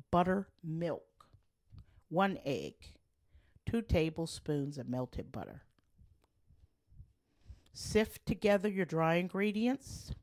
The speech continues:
That's what makes them really light. Beat egg and milk together. Mix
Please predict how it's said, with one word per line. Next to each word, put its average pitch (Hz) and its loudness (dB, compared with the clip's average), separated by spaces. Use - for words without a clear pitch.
That's 156 -6
what - -10
makes 131 -8
them 127 -6
really 127 -4
light. 120 -10
Beat 220 0
egg 180 4
and 147 0
milk 170 2
together. 135 2
Mix - -2